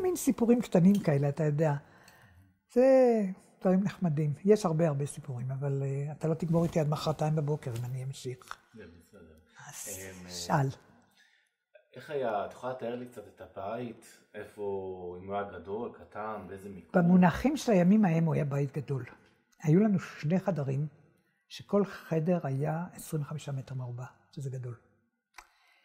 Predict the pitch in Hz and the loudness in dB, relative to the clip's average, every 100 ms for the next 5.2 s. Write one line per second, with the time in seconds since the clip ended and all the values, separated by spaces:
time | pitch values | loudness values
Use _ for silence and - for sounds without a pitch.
0 | _ _ - 139 180 196 160 - 120 139 | _ _ -6 0 2 4 2 0 -2 0
1 | 180 - - - _ _ _ _ _ _ | 0 -4 -16 -20 _ _ _ _ _ _
2 | _ _ _ - 120 127 151 175 190 170 | _ _ _ -12 -8 -4 -2 -2 -2 0
3 | 143 151 202 180 180 151 165 135 160 - | 2 2 4 4 2 2 0 0 -4 -6
4 | - 175 143 - 139 165 170 143 - 180 | 0 0 0 -4 -2 0 0 -2 0 4
5 | 202 | 4